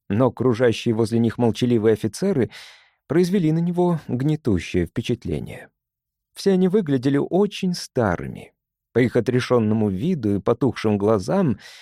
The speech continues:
механической заученности жестов, было заметно, что они движутся как во сне, словно сонамбулы или загипнотизированные, выполняющие чью-то чужую волю.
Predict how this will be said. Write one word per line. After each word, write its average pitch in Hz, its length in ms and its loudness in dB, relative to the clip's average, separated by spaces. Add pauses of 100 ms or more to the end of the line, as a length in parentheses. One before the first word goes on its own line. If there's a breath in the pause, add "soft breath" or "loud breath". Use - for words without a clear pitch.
(160 loud breath)
механической 117 760 0
заученности 117 680 0
жестов, 147 600 -2 (380 soft breath)
было 160 280 2
заметно, 196 500 0
что 170 220 -2
они 202 220 2
движутся 190 480 -4
как 156 320 -4
во 147 100 -2
сне, 113 380 0
словно 117 360 2
сонамбулы 123 720 0
или 147 160 -2
загипнотизированные, 143 1300 0
выполняющие 135 800 0
чью-то 117 400 -2
чужую 98 440 -2
волю. 80 540 -8